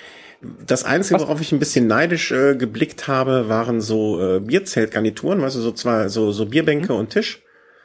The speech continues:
Speaker 1: Das hätte ich als schön empfunden, so, so um richtig zu, an, dran sitzen zu können und auch einen Tisch zu versauen. Ähm,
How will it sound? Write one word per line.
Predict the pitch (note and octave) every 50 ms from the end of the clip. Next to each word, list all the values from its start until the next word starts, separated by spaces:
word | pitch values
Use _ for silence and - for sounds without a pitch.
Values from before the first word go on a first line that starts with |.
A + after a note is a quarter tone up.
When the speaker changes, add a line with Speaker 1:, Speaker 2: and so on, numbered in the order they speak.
| _ _ _ _ _ _ _
Speaker 1:
Das | - C3 C#3 - -
hätte | F3 - -
ich | D#3
als | C#3 C3+
schön | - - D#3 D#3 D3+
empfunden, | C#3 C3 B2+ - - D3 C#3+ C#3+ C#3 A#2+
so, | A2+ A2
so | A2 A#2 A2
um | G#2+ A2+
richtig | A#2 B2+ - - G#2+ - -
zu, | - A2 G#2 G2+ -
an, | F#2 F#2+ F2+ - - - -
dran | - A2 A2 G#2+
sitzen | A#2 D#3+ - - G#3 F#3+
zu | - F#3+
können | - - F#3+ F#3+ F#3 F#3 G3 F#3+ _ _ _
und | - A2 A#2 G2
auch | G#2 A2+
einen | A#2 G2+
Tisch | - D#3 - -
zu | - F#3
versauen. | F3 F3 E3 D#3+ E3 E3 F3 F#3+ G#3 G#3+ - _ _ _ _ - - _ _ - - - - _ _ -
Ähm, | - A#2 A#2+ A#2+ B2 B2+ B2 B2 A#2+ B2 B2 B2 B2 -